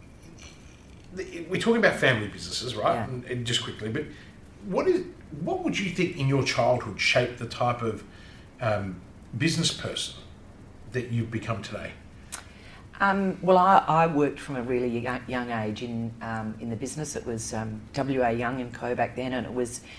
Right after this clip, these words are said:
Speaker 2: shade cloth wholesale, retail and manufacture. Um, my uncle worked there, mum and dad worked there, and I loved it. In fact, I wanted to take over the business when I was, you know, quite young, and Dad said, "Oh, no, you're not really smart enough. Come on."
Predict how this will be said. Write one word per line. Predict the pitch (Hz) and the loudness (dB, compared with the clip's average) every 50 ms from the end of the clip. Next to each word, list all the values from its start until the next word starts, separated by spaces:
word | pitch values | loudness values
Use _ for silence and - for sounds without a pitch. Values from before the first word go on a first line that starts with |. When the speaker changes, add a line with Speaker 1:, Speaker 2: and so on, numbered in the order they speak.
| - - | -14 -10
Speaker 2:
shade | - - - 139 127 123 120 - | -4 0 2 4 4 4 2 0
cloth | - 135 127 117 | -2 -2 -2 -2
wholesale, | - - 123 117 117 123 113 - 139 127 120 117 | -2 -2 0 0 0 0 -2 -2 -2 0 0 0
retail | 110 120 117 117 117 - 127 117 117 117 | 2 0 0 -2 -2 -4 -4 -4 -2 -2
and | 113 113 | 0 0
manufacture. | 113 117 117 120 117 117 123 120 - - - 123 117 113 - - - - - - - - - - | 0 0 0 -2 -2 -2 -2 -2 -2 -2 -2 0 0 0 0 -4 -10 -14 -14 -14 -14 -16 -6 0
Um, | - 123 120 120 120 117 117 131 | 4 6 6 6 6 2 0 0
my | 123 120 120 | 0 2 4
uncle | 143 143 139 139 - 139 | 4 4 4 2 0 0
worked | 120 127 123 120 123 - | 2 4 4 4 2 2
there, | 131 127 123 120 120 120 | 4 4 4 4 4 2
mum | 123 127 120 120 117 | 0 0 0 0 0
and | 113 110 | 0 2
dad | 123 120 117 113 110 113 | 4 4 4 4 4 2
worked | 117 117 113 113 | 0 0 0 0
there, | - 123 120 120 117 117 110 110 - - - - - - - - - 135 | 0 0 0 2 0 0 -2 -2 -4 -10 -16 -16 -18 -18 -18 -8 -2 0
and | 135 131 | 4 6
I | 131 127 127 | 8 8 8
loved | 120 120 127 120 131 | 8 8 6 4 2
it. | - | -2
In | 139 | -2
fact, | - 131 123 - | 0 0 0 2
I | 135 | 0
wanted | 127 123 147 147 147 147 - 131 | 2 2 2 2 2 0 -4 -6
to | - - | -4 -4
take | 131 123 - - | -2 -2 0 0
over | 117 110 107 | 0 0 0
the | 107 | -2
business | 107 139 135 123 123 123 107 - - - | -2 -2 -2 -2 -2 -4 -4 -4 -6 -6
when | - 127 120 | -6 -2 0
I | 117 117 | 0 2
was, | 113 113 110 110 - - - - | 2 2 0 -2 -4 -8 -10 -8
you | - 127 | -6 -4
know, | 127 117 113 117 | -4 -4 -4 -4
quite | - 139 131 120 - | 0 0 0 0 0
young, | 131 135 123 117 113 113 | 0 0 0 2 2 2
and | 113 113 110 107 | 2 0 0 0
Dad | 131 123 123 120 - | 0 0 0 0 -2
said, | - 131 120 120 120 - | -2 -2 -2 -2 -2 -4
"Oh, | - 127 123 | -4 -4 -2
no, | 120 117 | -2 -2
you're | 117 113 117 117 | -2 0 0 -2
not | 117 117 117 | -2 -4 -4
really | - 113 87 - | -6 -6 -6 -8
smart | 110 - 104 104 80 78 | -8 -8 -8 -6 -6 -6
enough. | 82 69 78 117 - - | -8 -8 -10 -10 -12 -10
Come | - - - | -10 -10 -8
on." | 101 110 | -8 -8